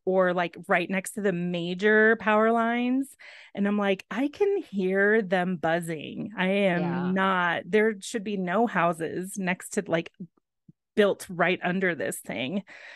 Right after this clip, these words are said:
Speaker 1: Uh, anyway, so because of these fields that are emitted electronically, uh, through the E M F, this is where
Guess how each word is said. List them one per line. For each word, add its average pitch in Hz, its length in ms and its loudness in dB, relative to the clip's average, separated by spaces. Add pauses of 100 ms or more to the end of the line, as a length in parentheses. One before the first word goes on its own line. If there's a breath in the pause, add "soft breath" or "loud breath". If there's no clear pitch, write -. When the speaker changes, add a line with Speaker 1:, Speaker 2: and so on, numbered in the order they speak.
(300 loud breath)
Speaker 1:
Uh, 185 340 2
anyway, 240 380 4
so 254 220 2
because 220 1080 0 (500 soft breath)
of 190 460 6 (880)
these 190 500 -2
fields 202 520 4
that 180 120 6
are 175 140 6
emitted 190 640 -2
electronically, 175 1200 0
uh, 170 580 0 (380)
through 247 220 2
the 202 220 -2
E 180 80 0
M 160 180 -4
F, 190 340 -6 (720 soft breath)
this 165 600 -2
is 247 340 0
where 170 1000 -4